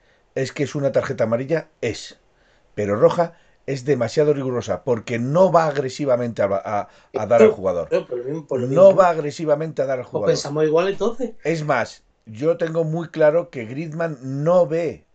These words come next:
Speaker 1: a Firmino. Por lo tanto, eso con una amarilla se arregla. El árbitro saca la roja directamente sin mediar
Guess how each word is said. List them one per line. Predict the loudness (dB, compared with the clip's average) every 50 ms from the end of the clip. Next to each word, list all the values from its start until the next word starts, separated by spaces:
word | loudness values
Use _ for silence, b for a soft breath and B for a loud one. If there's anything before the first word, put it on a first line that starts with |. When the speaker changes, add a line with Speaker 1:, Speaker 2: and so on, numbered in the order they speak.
| -14
Speaker 1:
a | -12 -12
Firmino. | -12 -10 -12 -12 -12 -10 -10 -10 -10 -12 -16 -20 -20 _ _ _ _ _ _ _ _ _ _ _ _ _ _ _ _ _ _
Por | -10 -8 -8
lo | -6 -2
tanto, | 0 0 0 0 0 -2 -2 -2 -2 -6
eso | -8 -6 -6 -6 -10 -10
con | -10 -12
una | -10 -8
amarilla | -6 -6 -6 -6 -6 -6 -8 -8
se | -8 -8
arregla. | -8 -8 -10 -10 -12 -14 -16 _ _ _ _ _ _ _ _ -10
El | -6 -2 0
árbitro | 0 0 -2 -6 -10 -8 -8 -8 -8 -10 _ _ _ _ _ _
saca | _ -10 -6 -6 -6 -6 -6 -8 -8 -8 _
la | -12 -8 -8 -8 -6
roja | -6 -6 -8 -6 -10 -12 -12 _
directamente | -18 -18 -16 -12 -12 -12 -10 -10 -10 -8 -10 -12 -12 -12 -12 -12 -14 _ _ _ _
sin | _ -20 -18 -16 -16 -14 -12 -12 -10 -10
mediar | -10 -10 -10 -8 -4 -4 -4 -4 -4